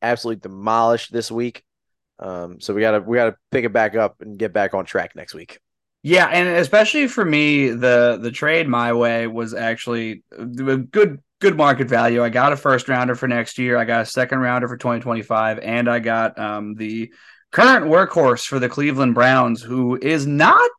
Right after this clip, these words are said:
Speaker 2: too shabby on the points week in and week
Speaker 1: He's
Speaker 2: out.
Speaker 1: not. He's, he's, he's, he's up there. He's,
Speaker 2: You
Speaker 1: what is
Speaker 2: know?
Speaker 1: he, twenty-four, I think?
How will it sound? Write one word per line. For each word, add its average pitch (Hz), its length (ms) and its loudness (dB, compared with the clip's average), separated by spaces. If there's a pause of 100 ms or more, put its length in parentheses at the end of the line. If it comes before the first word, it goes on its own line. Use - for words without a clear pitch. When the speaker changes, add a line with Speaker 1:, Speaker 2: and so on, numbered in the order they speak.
(320)
Speaker 2:
too 349 240 6
shabby 294 440 2
on 208 160 6
the 156 60 -6
points - 580 2
week 143 200 -2
in 135 120 0
and 127 80 -2
week 127 120 2
Speaker 1:
He's 214 80 4
Speaker 2:
out. - 160 8
Speaker 1:
not. 123 100 -2
He's, 185 240 2
he's, 170 300 0
he's, 170 340 -2
he's 196 200 2
up 277 180 0
there. 98 200 -2
He's, 131 280 -6
Speaker 2:
You 208 120 2
Speaker 1:
what 214 100 6
is 262 100 4
Speaker 2:
know? 117 60 -4
Speaker 1:
he, 113 80 -8
twenty-four, 156 600 -2
I 180 80 0
think? 196 360 -6